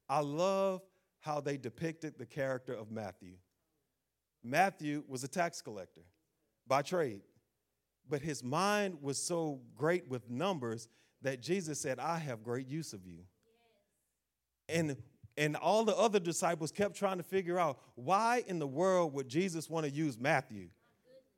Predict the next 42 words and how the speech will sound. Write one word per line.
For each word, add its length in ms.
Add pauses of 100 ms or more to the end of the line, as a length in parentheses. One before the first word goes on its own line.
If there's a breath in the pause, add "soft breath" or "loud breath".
(220)
Out 140
of 140
all 260
the 100
people, 540 (160 loud breath)
a 100
tax 400
collector, 460 (180 loud breath)
because 280
Jesus 280
said, 220
"I 160
need 240
the 60
creativity 800
of 100
his 220
mind 300
that 120
you 100
guys 280
don't 180
have." 300 (1500)
See, 160
your 240
mind 340
doesn't 300
think 340
like 220
Matthew's 360
mind 300
does, 400 (260 loud breath)
and 140
because 340
of 120
that, 200 (120)
I 180
have 260
need 220
of 100
you, 120
Matthew. 480